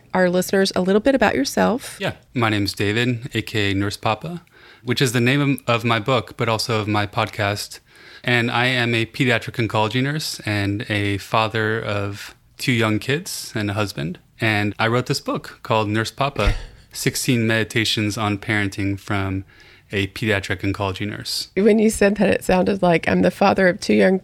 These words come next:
Speaker 1: <laughs> young kids and a husband." <laughs>
Speaker 2: Oh, yes. I'm, I'm also a father of a husband, yes. <laughs> No, I'm,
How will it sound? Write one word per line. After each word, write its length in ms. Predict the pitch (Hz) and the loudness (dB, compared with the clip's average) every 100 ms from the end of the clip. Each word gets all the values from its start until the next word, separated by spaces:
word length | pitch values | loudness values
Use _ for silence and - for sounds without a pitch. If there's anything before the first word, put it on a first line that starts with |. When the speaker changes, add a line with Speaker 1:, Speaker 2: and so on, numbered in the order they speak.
| - | 2
Speaker 1:
<laughs> 140 | - - | 4 4
young 380 | 294 - 226 196 | 4 4 2 2
kids 300 | 202 185 202 | 4 4 6
and 160 | 190 | 4
a 40 | 170 | 6
husband." 580 | 196 180 - 160 - - | 4 4 2 0 0 0
<laughs> 400 | - - - - | 0 2 -4 0
Speaker 2:
Oh, 140 | 127 113 | 2 2
yes. 260 | 98 - | 0 0
I'm, 240 | 127 113 123 | 0 0 0
I'm 140 | 123 | 4
also 220 | 123 139 160 | 6 6 2
a 40 | |
father 300 | - 120 110 | 2 0 2
of 80 | 107 | 0
a 60 | 120 | 0
husband, 420 | 123 - 95 95 | -2 -2 -4 -2
yes. 420 | 104 90 - - - | -4 -6 -10 -14 -14
<laughs> 720 | - - - - - - - 277 539 - - - - - - - | -14 0 2 2 0 -2 0 0 2 0 0 0 2 -2 0 0
No, 140 | 131 123 120 | 2 4 2
I'm, 420 | 123 123 123 | 2 2 0